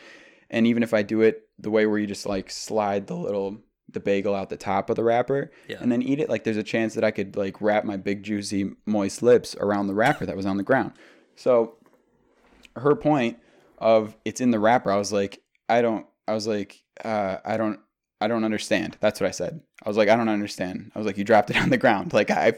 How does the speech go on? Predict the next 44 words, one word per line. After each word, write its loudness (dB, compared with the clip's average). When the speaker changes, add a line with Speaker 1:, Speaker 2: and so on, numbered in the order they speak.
Speaker 1:
I 2
kind 4
of -2
froze 2
because -4
I 0
couldn't 0
handle 2
that 0
kind -2
of -6
stupidity. 0
Speaker 2:
<laughs> 2
Yeah. 4
Speaker 1:
And 2
I 4
was 0
like, 4
I 2
was 4
like, 0
"Can 0
I 2
just," -10
I -2
was -4
like, -4
"Can -6
I -2
just -12
have, -6
can -6
I -4
just -8
have 0
a -4
new 2
<laughs> -
one?" -2
And, 4
and -2
the, 6
the, 0
uh, -4